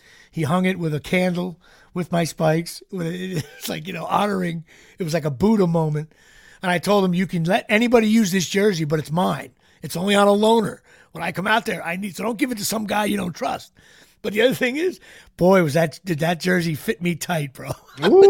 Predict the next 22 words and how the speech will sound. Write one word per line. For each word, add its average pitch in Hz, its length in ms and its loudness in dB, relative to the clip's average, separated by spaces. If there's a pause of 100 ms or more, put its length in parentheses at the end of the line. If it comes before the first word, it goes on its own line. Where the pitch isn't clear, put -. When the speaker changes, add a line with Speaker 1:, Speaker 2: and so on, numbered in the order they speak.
Speaker 2:
I 165 120 8
was - 40 8
Speaker 1:
like, 156 60 0
Speaker 2:
gonna 165 180 2
say, 175 400 6
you - 20 6
Speaker 1:
"Ooh." - 40 4
Speaker 2:
sure 190 300 0
about 196 240 2
that 208 60 -2
Speaker 1:
'Cause 226 160 4
the 233 100 6
Speaker 2:
jersey? 202 120 4
Speaker 1:
jersey 262 380 10
was, 247 200 0
is - 100 -4
probably 214 300 4
twenty 214 300 2
years 208 180 4
old, 233 160 6
but 233 140 2
it's, 240 260 -2